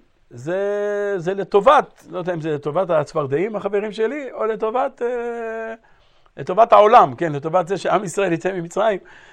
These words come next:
זה, לא יודע, יש איזה אינסטינקט ב-, בטבע ל-, ל-, ל-, ל-, ל-, ל-, אז קודם כל, האינסטינקט הזה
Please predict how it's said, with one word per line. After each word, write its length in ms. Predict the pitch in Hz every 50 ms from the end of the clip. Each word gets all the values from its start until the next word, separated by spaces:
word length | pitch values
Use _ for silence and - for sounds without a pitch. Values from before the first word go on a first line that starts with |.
| _ -
זה, 240 | 120 147 160 - -
לא 100 | - 156
יודע, 160 | 190 175 165 147
יש 180 | 131 160 180 180
איזה 160 | 202 175 175
אינסטינקט 560 | 170 165 156 143 - - 233 247 214 180 _ - - - - - _ -
ב-, 260 | 120 135 139 135 131
בטבע 580 | 131 139 135 - 208 247 233 202 208 214 196 - - _ _ - _ _ _ - - - - _ - _ _ - - - - -
ל-, 140 | 123 127 135
ל-, 560 | 143 151 156 160 143 135 147 151 147 147 147 -
ל-, 260 | - 123 143 - 131
ל-, 40 | 139 - - - - - - - _ _ -
ל-, 280 | 104 127 - 127 127
ל-, 100 | 147 - - _ _ _ _ -
אז 340 | - 113 123 113 104 - _ _ _ -
קודם 180 | - 202 247 247
כל, 120 | 240 208
האינסטינקט 640 | 190 170 160 156 151 143 143 - - 202 202 190 196
הזה 300 | 190 170 190 202 185